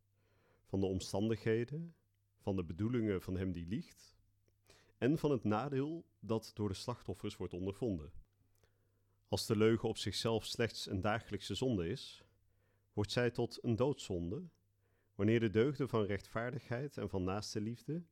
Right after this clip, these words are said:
er ernstig door worden aangetast. De leugen moet in haar wezen worden veroordeeld.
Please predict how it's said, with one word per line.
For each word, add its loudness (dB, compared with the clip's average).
er -2
ernstig -2
door 0
worden -2
aangetast. -6
De 4
leugen 4
moet 2
in 0
haar 2
wezen -2
worden -2
veroordeeld. -6